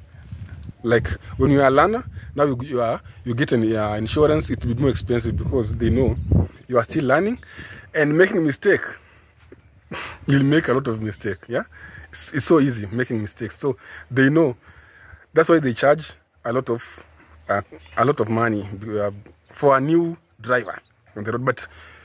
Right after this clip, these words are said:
if you have a, like, experience for, like, five years, ten years, yours is a, a little bit cheaper. In some places, in, not, not only in Germany, but in the U K, in the U S, it's a little bit cheaper when you have experience, yeah? So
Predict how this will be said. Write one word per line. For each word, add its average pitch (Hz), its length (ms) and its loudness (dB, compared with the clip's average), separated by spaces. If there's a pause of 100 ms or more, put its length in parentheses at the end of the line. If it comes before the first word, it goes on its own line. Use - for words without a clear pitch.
(400)
if 196 200 0
you 170 80 8
have 175 100 4
a, 139 60 4
like, 127 160 2
experience 127 420 -4
for, 131 60 -8
like, 110 120 -6
five 123 280 -4
years, 117 200 -2
ten 120 200 -4
years, 107 360 -4 (360)
yours 135 240 2
is 107 60 -4
a, 120 200 -2
a 110 60 -2
little 123 200 -6
bit 113 200 -8
cheaper. - 340 -14 (960)
In 135 100 2
some 147 160 2
places, 123 480 0 (480)
in, 104 180 -12 (360)
not, 180 140 2 (340)
not 240 140 0
only 214 140 8
in 127 120 2
Germany, 131 380 2
but 117 240 -4
in 107 100 -4
the 101 80 -8
U 117 220 -10
K, 113 280 -6
in - 480 -16
the 98 100 -6
U 117 300 4
S, - 220 -8 (640)
it's - 140 -6
a - 0 -
little 156 160 2
bit 139 160 -4
cheaper 151 280 2 (200)
when 113 120 -4
you 117 60 0
have 131 180 0 (200)
experience, 101 760 -8
yeah? 110 160 -4 (640)
So 240 260 4